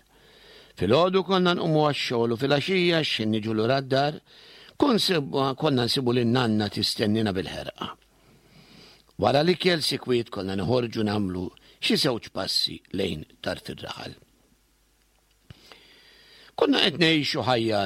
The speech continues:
sempliċi u tranquilla kemm jista' jkun. Ma konniex nivvintaw affarijiet kbar.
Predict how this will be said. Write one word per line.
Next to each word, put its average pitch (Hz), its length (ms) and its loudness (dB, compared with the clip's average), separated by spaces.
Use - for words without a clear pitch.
sempliċi 113 720 0
u 92 80 -6
tranquilla 98 720 -2
kemm 71 240 -6
jista' - 380 -6
jkun. - 340 -14
Ma 160 140 2
konniex 214 380 2
nivvintaw 180 560 2
affarijiet 147 440 0
kbar. 110 280 -6